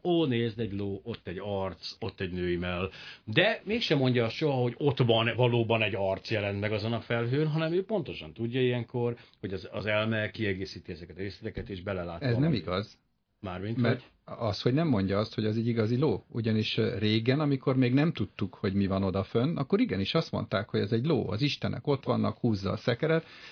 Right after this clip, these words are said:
Speaker 2: Ma is pont ugyanez van, amikor egy kicsit bonyolultabb dologba ütközünk bele, és nem tudjuk, hogy tényleg mi van, mert nem tanultuk meg annyira a fizikát, vagy nem is tanították a fizika órán, vagy a kémiát,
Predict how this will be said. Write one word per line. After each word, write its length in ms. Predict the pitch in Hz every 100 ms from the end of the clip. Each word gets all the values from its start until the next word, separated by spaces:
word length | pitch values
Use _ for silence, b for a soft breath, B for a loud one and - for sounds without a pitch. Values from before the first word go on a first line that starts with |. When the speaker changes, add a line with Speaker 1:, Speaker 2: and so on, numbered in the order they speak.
| B
Speaker 2:
Ma 240 | - 165
is 140 | 233 -
pont 280 | 123 107 -
ugyanez 360 | 92 92 92 95
van, 300 | 98 113 135
amikor 600 | 131 127 127 - 131 139 b b
egy 140 | - 180
kicsit 300 | - - 131
bonyolultabb 540 | 156 127 107 101 104
dologba 540 | 120 107 95 98 92 -
ütközünk 480 | 117 - 104 104 101
bele, 160 | 123
és 120 | 127
nem 180 | 196 220
tudjuk, 300 | 226 117 104
hogy 180 | - 104
tényleg 360 | - 110 95 104
mi 120 | 143
van, 200 | 247 233
mert 160 | 208
nem 160 | 180 131
tanultuk 420 | 127 117 101 113
meg 140 | 107 101
annyira 260 | 98 92
a 60 | -
fizikát, 520 | - 131 127 123 113
vagy 120 | - 92
nem 100 | 113
is 100 | 127
tanították 520 | 120 113 123 110 104
a 80 | 113
fizika 420 | 113 104 - 113
órán, 300 | 104 107 104
vagy 100 | 95
a 80 | 104
kémiát, 520 | 131 127 139 147